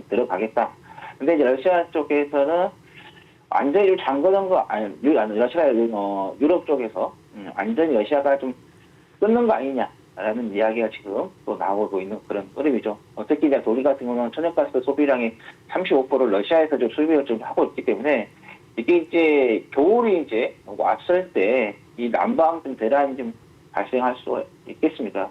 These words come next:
특히 이제 북유럽 같은 경우는 날씨가 좀 춥기 때문에 그래서 올 이 여름에, 어,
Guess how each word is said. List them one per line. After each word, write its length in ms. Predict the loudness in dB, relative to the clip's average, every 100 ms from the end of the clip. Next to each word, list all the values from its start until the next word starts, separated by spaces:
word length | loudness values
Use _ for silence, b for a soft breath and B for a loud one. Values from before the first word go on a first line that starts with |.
| -4
특히 300 | -2 2 2
이제 420 | 2 2 2 0 B B -4
북유럽 380 | 0 2 2 2
같은 240 | 0 -2 0
경우는 540 | 2 2 2 0 0
날씨가 340 | -6 -6 -4
좀 140 | -2 -4
춥기 340 | -8 -8 -4
때문에 420 | -2 -2 -2 -4 -2
그래서 420 | -2 2 0 -2 B B B -6
올 340 | 0 2 2 0 -8 -4
이 140 | 2
여름에, 500 | 2 2 2 0 -2 -14 -10
어, 200 | -10